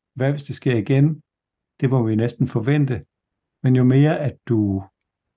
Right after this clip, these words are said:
du lader den passere, jo mere må vi formode, at den ikke virker så interessant.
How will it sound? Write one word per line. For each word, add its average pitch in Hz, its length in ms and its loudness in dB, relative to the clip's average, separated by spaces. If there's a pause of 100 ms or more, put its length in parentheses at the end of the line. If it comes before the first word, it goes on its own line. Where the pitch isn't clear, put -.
(600)
du 131 100 -2
lader 104 220 -2
den 101 120 -4
passere, 113 580 -4 (1400)
jo 113 60 2
mere 113 220 2
må 107 140 0
vi 98 100 -2
formode, 110 580 0
at - 140 -12
den 101 120 -2
ikke 104 220 -4 (320)
virker 113 260 -2
så 110 140 -8
interessant. 107 560 -8